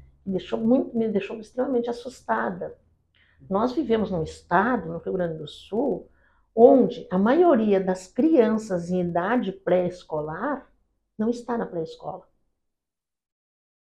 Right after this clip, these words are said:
As camadas mais pobres da sociedade, as crianças pobres, negras e indígenas,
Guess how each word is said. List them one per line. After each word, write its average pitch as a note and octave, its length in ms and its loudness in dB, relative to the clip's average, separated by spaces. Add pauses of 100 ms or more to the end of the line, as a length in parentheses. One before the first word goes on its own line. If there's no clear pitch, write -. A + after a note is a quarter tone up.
As - 100 -20
camadas E3+ 960 -2
mais D3 320 -4
pobres E3+ 640 4
da C#3+ 100 -6
sociedade, D#3+ 840 -4
as D3 120 -4
crianças D3+ 920 -6 (460)
pobres, D#3+ 640 2
negras D#3+ 600 -2
e C#3+ 40 -12
indígenas, D3+ 880 -8